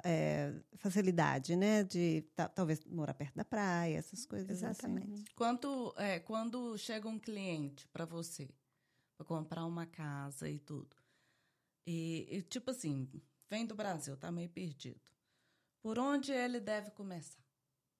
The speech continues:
Speaker 3: Primeiramente, é, e se tem filho, olha a escola, a região que quer morar. É isso mesmo, igual todo mundo fala? A primeira coisa que você tem que olhar, porque, né, a gente escuta, é as escolas, ou não?
Speaker 2: Então,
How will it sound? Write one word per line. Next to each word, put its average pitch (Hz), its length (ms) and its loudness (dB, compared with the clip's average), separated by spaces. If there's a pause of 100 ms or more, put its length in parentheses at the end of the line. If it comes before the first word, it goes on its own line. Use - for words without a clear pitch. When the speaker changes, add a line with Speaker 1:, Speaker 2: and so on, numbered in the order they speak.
(680)
Speaker 3:
Primeiramente, 170 680 -2
é, 156 140 -4
e 170 100 -6
se - 180 -10
tem 147 240 -2
filho, 175 580 -4 (220)
olha 147 220 -2
a 147 40 -4
escola, 185 760 0 (140)
a 156 80 -8
região 143 440 -4
que - 140 -20
quer 143 80 -4
morar. 202 580 -2 (460)
É 156 100 -4
isso 160 280 -6
mesmo, 185 400 0
igual 170 180 -2
todo 170 240 -4
mundo 165 200 -2
fala? 190 200 -2
A 170 40 -2
primeira 214 360 -4
coisa 262 340 -2
que - 100 -20
você 240 280 -4
tem 254 180 -2
que 247 120 -2
olhar, 226 360 0
porque, 214 200 -4
né, 233 240 0
a 220 80 -2
gente 220 240 -6
escuta, 190 340 -6 (340)
é 196 100 -6
as 196 160 -2
escolas, - 440 -4 (560)
ou 185 120 0
não? 143 180 0 (1000)
Speaker 2:
Então, 226 380 -2